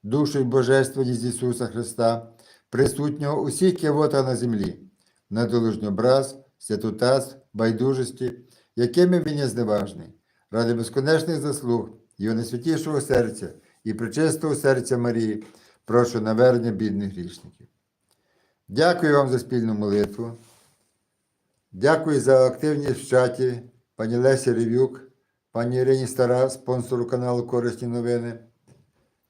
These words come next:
пану Андрію Калушко і пану, е, Сергію Кутняку. Хай збудуться всі ваші намірення. Дякую за допомогу в поширенні нашої спільної молитви.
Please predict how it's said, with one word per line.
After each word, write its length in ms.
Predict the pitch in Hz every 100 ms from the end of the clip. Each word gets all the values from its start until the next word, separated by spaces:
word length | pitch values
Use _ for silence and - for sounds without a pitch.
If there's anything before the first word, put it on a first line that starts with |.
| _ _ 98
пану 220 | - 127 127
Андрію 460 | 123 117 123 120
Калушко 600 | 117 113 135 143 - 135
і 120 | 131
пану, 420 | 117 120 117 117 117
е, 580 | 104 101 98 98 95 98
Сергію 460 | - 107 117 113
Кутняку. 520 | - 107 104 92 87 78 - _ _ _
Хай 180 | _ 123
збудуться 460 | 113 143 135 120 120
всі 220 | 117 127
ваші 300 | 123 113 -
намірення. 600 | 104 110 139 135 131 127 123 _ _
Дякую 560 | 98 120 135 135 127 113
за 180 | 104 104
допомогу 520 | 98 107 110 131 135
в 100 | 120
поширенні 560 | 117 101 123 120 117 117
нашої 320 | 110 101 98
спільної 440 | - 117 107 107
молитви. 500 | 104 95 90 - 82